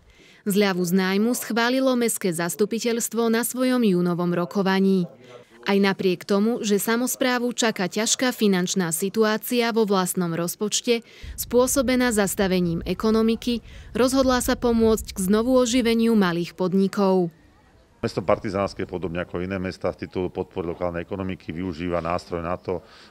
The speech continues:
Speaker 2: aby sme mohli znížiť nájomné a využili pomoc štátu. Preto, e, tým nájomcom, ktorí mali uzavreté svoje prevádzky z titulu koronakrízy a sú v prenajatých priestoroch, ktoré patria mestu,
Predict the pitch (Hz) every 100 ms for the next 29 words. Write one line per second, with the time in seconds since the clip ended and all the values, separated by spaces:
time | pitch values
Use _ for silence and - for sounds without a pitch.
0 | - 87 82 82 87 90 90 78 80 82
1 | 80 87 101 104 110 87 85 85 87 82
2 | - 82 80 - 87 87 120 113 - -
3 | - - - 98 104 95 85 - 90 85
4 | - 98 90 85 90 90 - 95 90 82
5 | - 90 85 85 80 - - - 92 95
6 | 90 90 95 95 90 87 - 85 80 90
7 | 90 87 - - - - 95 82 - 90
8 | 90 87 - 87 82 101 107 - - -
9 | - 85 87 85 - 107 90 - 92 87
10 | - - 90 - 95 90 - 92 85 -
11 | 92 90 85 80 87 - 104 101